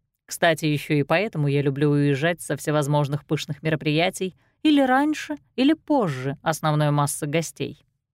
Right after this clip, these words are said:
Когда большая часть народу собирается по домам,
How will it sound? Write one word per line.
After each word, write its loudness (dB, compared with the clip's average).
Когда 2
большая 0
часть 0
народу 2
собирается 0
по -4
домам, 2